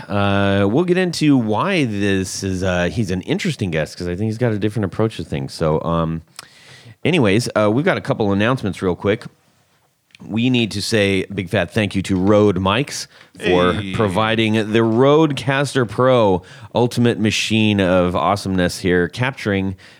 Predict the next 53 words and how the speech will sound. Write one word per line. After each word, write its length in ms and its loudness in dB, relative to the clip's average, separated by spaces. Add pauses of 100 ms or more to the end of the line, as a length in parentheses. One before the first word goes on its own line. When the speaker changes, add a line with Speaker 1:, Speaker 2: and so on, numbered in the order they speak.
(100)
Speaker 1:
our 300 2
podcast. 680 -2 (280)
Uh, 420 -4
we 300 -2
would 200 2
encourage 520 0
you, 140 2
if 180 -2
you 120 2
are 100 2
interested 420 -2
in 80 -4
podcasting, 540 -4
or 280 2
if 140 0
you 80 -2
just 180 -4
want 140 0
to 60 -2
record 360 -2
stuff 220 -2
at 120 -6
home, 340 0 (340)
uh, 320 0
with 120 -2
your 60 -2
band, 460 2
or 400 0
if 160 -4
you're 200 0
just 200 -10
a 60 -14
singer-songwriter 840 0
or 140 0
whatever, 460 2 (240)
or 160 2
a 40 0
comedian, 520 -2
you 120 0
need 200 0
to 80 0
work 180 0
on 100 0
your 80 0
stand-up. 440 0
This 200 0
is 60 2
a 60 4
great 340 0
way 240 2
to 100 0
do 220 4
it. 180 -2